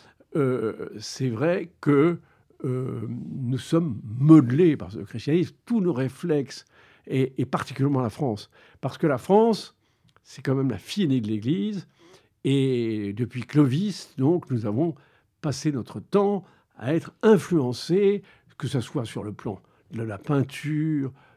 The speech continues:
euh, que de la littérature, de la musique. Enfin, nous avons été, et surtout de notre action, euh, dans notre vie morale et spirituelle. C'est évident que nous avons été en,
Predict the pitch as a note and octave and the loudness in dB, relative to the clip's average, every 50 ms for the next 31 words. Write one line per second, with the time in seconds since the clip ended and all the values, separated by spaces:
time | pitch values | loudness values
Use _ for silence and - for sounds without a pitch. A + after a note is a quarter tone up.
0 | _ - - A2+ A#2 A#2 A2+ A2 A#2+ G#2 A2+ A2+ A2+ G#2+ A2+ A#2 G#2+ - B2 A2+ | _ -12 -8 -6 -6 -6 -6 -6 -6 -6 -4 -4 -4 -4 -6 -6 -6 -4 -4 -4
1 | B2+ C#3 C3+ - - - D3+ E3+ F3 F3 E3+ D#3+ C#3+ A2+ A2+ A2 A2+ A2+ C3 C#3 | -2 -4 -6 -6 -8 -4 -2 -2 0 0 0 -2 -2 -2 -2 -2 -2 -2 0 -2
2 | C3 C3+ C#3+ D#3+ E3+ E3+ F3 F3 - - A#2+ G#2 - C3+ C#3 B2+ A2+ A#2+ A#2+ C3 | -2 -2 -2 -2 0 -2 -2 -2 -6 -8 -10 -6 -4 -4 -2 -2 -2 -2 -2 0
3 | D#3+ E3+ D#3 D3 - C3 - - _ _ _ _ - - - - F#3 - - - | 0 0 0 -2 -2 -4 -6 -6 _ _ _ _ -10 -8 -4 -4 -4 -4 -2 0
4 | B3+ C4 G#3 F#3+ F3 F#3 F3+ - - G3+ D#3+ - - - A#3+ B3+ B3 G#3+ - - | 0 2 4 4 4 4 2 0 -2 -6 -6 -6 -4 -2 0 2 2 0 -2 -6
5 | - - - - - - _ _ - - - - - - D#3+ F#3 F#3 G3 G3 - | -14 -20 -20 -20 -20 -20 _ _ -16 -12 -10 -8 -6 -2 -2 0 2 2 2 2
6 | - F3+ F#3+ F#3+ E3 G3+ A#3+ B3 A#3+ A#3 A3+ G#3+ F#3+ D#3+ C#3+ C#3+ B2+ - C#3 C#3+ | 2 0 0 2 2 2 2 2 2 2 0 0 -2 -2 -4 -4 -6 -4 -2 0
7 | F#3+ G3+ F3 G3+ A#3 A#3+ A3 F3+ - - - G3 F3 F#3 E3+ - A3+ B3 A#3+ A#3 | 0 0 0 0 0 2 2 0 0 -2 -2 0 0 0 0 2 2 4 4 6
8 | A3 G3+ D#3+ C3+ - - - _ _ _ _ - E3+ C#3 - F3 F3+ F3+ D#3+ D3 | 4 2 2 0 -4 -10 -20 _ _ _ _ -8 -8 -6 -4 -4 -4 -2 0 2
9 | G3 A3+ A#3+ A#3 - - - D#3 E3 F#3+ G3 F#3+ F3+ E3+ D#3 D3 D3 C3 C3 C#3 | 4 4 4 2 0 0 0 2 4 6 6 6 6 4 2 0 -2 -2 -2 -2
10 | B2+ D3 G3 G#3+ G#3+ G#3 F3+ C3+ - F#3+ G#3+ G3+ D#3+ - | -2 0 -2 0 0 0 0 0 2 2 2 2 0 -2